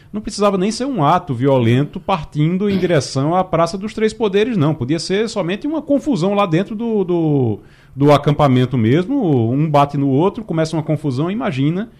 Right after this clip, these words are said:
é, o secretário tava viajando. Aí realmente foi. Agora ele disse que se tivesse sido alertado sobre os atos,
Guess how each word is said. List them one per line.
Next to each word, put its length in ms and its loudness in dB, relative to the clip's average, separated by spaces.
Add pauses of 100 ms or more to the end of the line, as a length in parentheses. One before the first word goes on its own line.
(440)
é, 460 2
o 60 0
secretário 640 0
tava 540 -2 (100)
viajando. 720 0
Aí 160 -6
realmente 560 -2
foi. 360 -4 (240)
Agora 280 2
ele 80 -2
disse 200 -4
que 220 -2
se 220 -4
tivesse 380 -4
sido 180 -2
alertado 400 -4
sobre 400 0
os 120 -2
atos, 400 -2